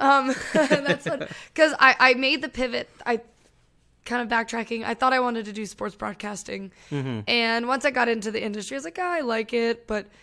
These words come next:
Speaker 1: I was more frustrated watching the athletes and me not playing.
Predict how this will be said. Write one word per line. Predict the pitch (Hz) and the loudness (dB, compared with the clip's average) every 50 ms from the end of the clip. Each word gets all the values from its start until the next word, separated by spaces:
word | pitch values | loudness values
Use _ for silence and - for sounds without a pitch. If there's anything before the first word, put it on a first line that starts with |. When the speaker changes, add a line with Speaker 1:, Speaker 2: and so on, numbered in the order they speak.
| _ _ _ _ _ | _ _ _ _ _
Speaker 1:
I | - 269 | 2 2
was | 311 339 302 | 2 2 2
more | 320 330 339 | 2 2 2
frustrated | 330 - - 254 - - - 269 277 269 262 214 208 | 2 0 0 0 0 -2 -2 -2 -2 -2 -2 -4 -6
watching | 202 226 220 208 - - 262 262 269 | -6 -6 -6 -4 -4 -4 -4 -4 -4
the | 277 285 | -4 -4
athletes | 285 285 285 - - 302 302 302 311 - | -2 -4 -4 -4 -6 -6 -6 -6 -8 -10
and | - - 202 | -10 -8 -8
me | 208 220 226 | -6 -6 -6
not | 226 226 - - | -6 -6 -6 -8
playing. | - - 208 208 202 208 214 247 277 | -8 -6 -6 -4 -4 -6 -6 -8 -10